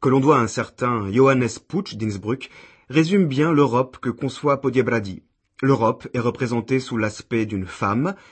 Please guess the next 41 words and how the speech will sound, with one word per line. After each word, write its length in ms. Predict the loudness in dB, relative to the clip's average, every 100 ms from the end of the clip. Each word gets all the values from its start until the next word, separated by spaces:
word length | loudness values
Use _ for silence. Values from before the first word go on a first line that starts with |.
| _ _ -4
dont 160 | 0
la 140 | 2 2
France 360 | -2 -4 -2
est 60 | -2
la 140 | -4
tête, 480 | -2 -2 -2 -6 -20 _ _ _ 0
et 60 |
la 100 | 2
Bohême 500 | 4 6 6 2 0
le 200 | 0 0
médaillon 640 | 2 2 2 -2 -2 -4 -6 -10 _ -8
qui 180 | -6 0
orne 300 | 0 2 0
son 140 | 0
vêtement. 460 | -2 -2 -2 -4 -4 -12 _ _ _ -10
On 80 |
peut 160 | -4 -4
y 80 | -2
lire 260 | -2 0 0
la 140 | 0
légende 480 | -2 -2 -2 -4 -6
suivante. 640 | -8 -6 -4 -2 -4 -4 -6 -8 -20 -20 _ _ 0
La 120 | 2
Bohème 420 | 6 6 6 4 0
est 80 | -4
comme 280 | 0 2 2
une 160 | 0
broche 640 | -2 -2 -2 -2 -8 -16 _
pendue 400 | -4 -2 0 0 0
à 40 |
la 120 | -2
chaîne 340 | -4 -2 -2 0
de 80 | 0
la 120 | -2
région 360 | -4 -2 -2
rhénane, 500 | 0 2 2 0 -4 -10 -18 -20 -20 _ -8
semblable 560 | -4 0 2 2 2
à 40 | 0
une 140 | -2
tresse 400 | -4 -4 -4 -2
d'or, 460 | 0 2 2 -2